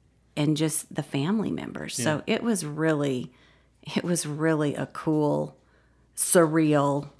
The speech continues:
Speaker 1: for me, that's what's surreal, um, hearing her voice.
Speaker 2: Yeah. And in the conversation, uh,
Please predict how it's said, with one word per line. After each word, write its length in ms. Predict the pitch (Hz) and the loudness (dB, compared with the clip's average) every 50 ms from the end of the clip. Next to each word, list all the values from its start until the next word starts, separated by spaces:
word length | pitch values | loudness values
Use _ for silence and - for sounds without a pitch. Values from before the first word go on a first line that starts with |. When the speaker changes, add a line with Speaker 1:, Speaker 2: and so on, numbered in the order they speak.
| _ _ | _ _
Speaker 1:
for 180 | - - 156 | -2 2 4
me, 220 | 147 170 208 220 180 | 6 8 8 8 8
that's 380 | 143 147 151 151 151 - - - | 8 8 6 6 6 2 -2 -4
what's 200 | 123 - 139 - | -4 -2 -2 -4
surreal, 680 | - - - - 139 139 135 127 82 87 82 - - - - - - - - - - - - - - | -6 -6 -4 -4 -4 -4 -4 -4 -4 -4 -4 -6 -8 -12 -18 -20 -20 -20 -20 -20 -20 -20 -20 -12 -10
um, 280 | - 90 - - - - | -8 -8 -6 -8 -10 -12
hearing 400 | - - 180 170 160 147 143 147 | -4 0 4 4 6 4 4 2
her 200 | - - 147 143 | 0 -4 -6 -6
voice. 500 | 170 - - - - - - - - - | -6 -6 -8 -8 -8 -10 -10 -8 -8 -6
Speaker 2:
Yeah. 180 | 113 107 104 98 - _ _ _ _ - - - - - - - - - - - | -6 -6 -6 -8 -12 _ _ _ _ -20 -20 -20 -20 -20 -20 -20 -20 -20 -16 -10
And 360 | 123 120 117 110 110 110 - - - _ - - - _ - - _ _ - | -8 -6 -4 -4 -6 -8 -10 -14 -20 _ -20 -20 -20 _ -20 -20 _ _ -8
in 160 | 147 127 120 | -6 -4 -2
the 100 | 117 110 | -4 -4
conversation, 960 | - - 127 123 117 113 107 - - 120 120 117 - - 117 113 110 110 110 - - - - - - - _ _ - | -2 -2 -2 0 0 0 0 2 2 2 2 0 0 -2 -2 -2 -2 -4 -6 -12 -18 -20 -20 -20 -20 -20 _ _ -8
uh, 460 | 110 107 107 104 104 101 101 95 | -6 -4 -4 -4 -4 -6 -8 -8